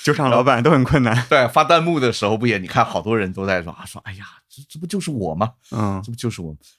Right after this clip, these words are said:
Speaker 2: 然后再加上正好我们首播的时候就是去年疫情嘛，我们在去年疫情期间，正好疫情期间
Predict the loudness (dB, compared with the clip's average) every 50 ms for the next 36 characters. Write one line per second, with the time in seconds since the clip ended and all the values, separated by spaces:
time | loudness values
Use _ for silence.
0 | _ _ -12 -10 -6 -6 -4 -2 -2 -2 0 -2 -2 -2 -4 -4 -4 -6 -10 -14
1 | -12 -12 -12 -10 -12 -12 -12 -12 -12 -14 -12 -10 -8 -8 -8 -10 -12 -14 -14 -14
2 | -16 -18 -18 -18 -18 -16 -14 -10 -8 -8 -8 -8 -10 -12 -12 -12 -14 -14 -16 _
3 | -10 -10 -10 -10 -12 -16 -14 -14 -14 -14 -14 _ _ _ _ -10 -6 -6 -4 -4
4 | -4 -4 -6 -8 -10 -8 -8 -6 -6 -6 -6 -6 -8 -8 -8 -10 -10 -10 -8 -6
5 | -6 -6 -6 -8 -8 -6 -4 -4 -4 -4 -6 -8 -10 -10 -14 -16 -16 -14 -14 -16
6 | -16 -16 -18 -16 -16 -16 -16